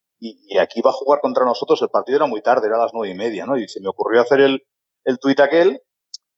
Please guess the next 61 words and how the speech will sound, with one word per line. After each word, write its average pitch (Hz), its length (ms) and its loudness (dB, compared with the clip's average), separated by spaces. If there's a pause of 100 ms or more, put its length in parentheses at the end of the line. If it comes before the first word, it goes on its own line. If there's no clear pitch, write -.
(360)
que 117 140 -2
eso 190 160 0
es - 100 0
así, - 300 -6
no, 107 280 -4
no, 110 420 -2
no, 104 260 -2
no 113 160 -2
fui 120 200 -2
al 117 120 4
campo 113 380 2
pensando, 110 540 -4
"Voy 113 180 -2
a 110 60 0
hacer 110 160 -6
esto, 110 280 -6
voy 107 160 -4
a 104 60 0
pillar 110 200 0
al 104 120 0
Doncic", 117 320 -4
se 104 80 -14
me 95 80 -6
ocurrió 107 260 0
en 123 60 4
ese 131 120 2
momento, 147 360 2
cogí, 131 240 -2
lo 127 140 0
puse 147 240 -6
y 127 40 -6
ya 104 60 -4
está. - 240 -6 (540)
Y, 110 720 -2
y 113 80 -4
nos 107 140 2
colapsó 90 340 2
el 110 100 0
Twitter. - 280 -2 (120)
O - 60 -20
sea, - 180 -4 (480)
me 87 80 -4
acuerdo 110 280 2
que 120 60 4
el 117 60 -4
Solana 127 320 2
me 120 100 0
llamó, 127 320 0 (540)
estaba 110 300 -2
en 113 60 -6
otro 117 180 -6
sitio 117 340 -4
del 113 220 -2
Bues 113 220 -2
Arena 113 260 -2
y 131 40 -4
me 120 100 -8
dijo, 104 280 -8
"¿Qué - 80 -4
has 135 160 -2
hecho?". 131 220 -6